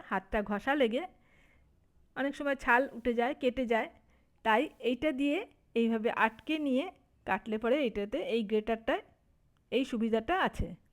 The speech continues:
আমি সবকটা আলুকেই এইভাবে, উম, গোল গোল করে কেটে নিলাম।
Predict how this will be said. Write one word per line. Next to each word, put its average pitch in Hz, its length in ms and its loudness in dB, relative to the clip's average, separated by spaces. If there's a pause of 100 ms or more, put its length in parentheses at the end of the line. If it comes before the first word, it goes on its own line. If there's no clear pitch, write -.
(1700)
আমি 214 420 -4 (600)
সবকটা 294 520 0
আলুকেই 294 400 -2 (160)
এইভাবে, 247 500 0 (1200)
উম, 214 300 -6
গোল 226 200 0
গোল 233 160 0
করে 247 180 -2
কেটে 262 280 -4
নিলাম। 254 340 -2